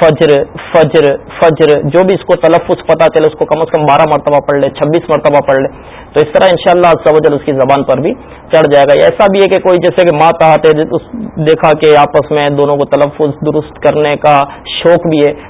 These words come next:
تو ایک دوسرے، ایک دوسرے کو محاسب بنا لے کہ جہاں مجھ سے غلطی ہو تو آپ پیڈ پر تحریر کر کے دے دیں، یا جو اپنا ماں تحت ہے تو اس کو اگر وہ غلطی کرے تو پیڈ پر لکھ کر دے دیں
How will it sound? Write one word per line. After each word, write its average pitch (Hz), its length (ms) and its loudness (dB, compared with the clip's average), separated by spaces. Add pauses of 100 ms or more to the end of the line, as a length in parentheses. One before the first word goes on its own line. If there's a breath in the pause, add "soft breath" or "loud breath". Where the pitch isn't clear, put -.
تو 147 120 -4
ایک 160 200 0
دوسرے، 165 300 0
ایک 156 160 0
دوسرے 160 240 -2
کو 165 100 0
محاسب 165 460 -2
بنا 156 200 0
لے 143 80 -2 (140)
کہ 156 140 -6
جہاں 147 160 2
مجھ 139 160 -6
سے 147 160 2
غلطی 151 360 2
ہو 135 60 0 (400 loud breath)
تو 135 100 0
آپ - 200 -4
پیڈ 143 260 -2
پر 143 160 0
تحریر 143 320 -2
کر 139 140 0
کے 135 120 -4
دے 131 120 0
دیں، - 100 -8 (460 loud breath)
یا 143 120 4
جو 156 80 4
اپنا 165 300 0
ماں 160 160 4 (100)
تحت 156 340 2
ہے 147 140 2
تو 147 140 2
اس 147 180 -6
کو 180 100 4 (200)
اگر 170 180 4
وہ 165 160 4
غلطی 165 320 2
کرے 156 160 2
تو 147 160 -2
پیڈ 156 280 4
پر 151 160 0
لکھ 143 120 -4
کر 139 220 0
دے 123 100 0
دیں 120 100 -6